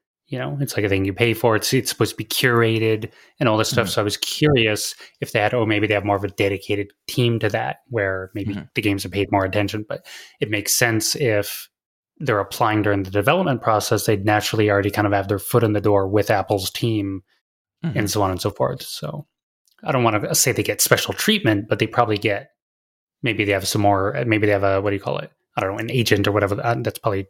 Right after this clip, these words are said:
Speaker 1: the wrong word. A liaison, someone they actually have, like, someone to talk to or work out some
Speaker 2: Yeah.
Speaker 1: issues.
Speaker 2: Yeah.
Speaker 1: Um, but no, that, that makes sense what you talked about. Some things are fair, some things aren't.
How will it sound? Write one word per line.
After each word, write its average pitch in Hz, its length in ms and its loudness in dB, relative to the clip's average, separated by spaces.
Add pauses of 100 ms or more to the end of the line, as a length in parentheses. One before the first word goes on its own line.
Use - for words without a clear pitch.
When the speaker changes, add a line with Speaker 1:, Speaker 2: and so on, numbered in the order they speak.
Speaker 1:
the 110 60 -2
wrong 98 240 -4
word. 98 320 -4 (480)
A - 80 -2
liaison, 110 580 2
someone 107 240 0
they 101 80 2
actually 98 300 0
have, 101 60 -8 (120)
like, 139 220 -6
someone - 180 -2
to - 80 -4
talk - 320 -4
to 147 160 -6
or 147 260 -12 (280)
work - 160 -12
out 135 200 -6
some 147 140 -4
Speaker 2:
Yeah. 139 60 -4
Speaker 1:
issues. - 400 -8 (680)
Speaker 2:
Yeah. - 160 -20
Speaker 1:
Um, 151 280 -10 (160)
but 139 80 4
no, 131 200 4
that, 156 200 2
that 165 120 4
makes 156 200 4
sense 135 280 2
what 135 120 2
you 139 100 0
talked - 240 0
about. 113 260 0
Some 110 160 0
things 107 160 0
are 104 100 2
fair, 107 260 2
some 107 180 0
things 101 240 0
aren't. 101 280 0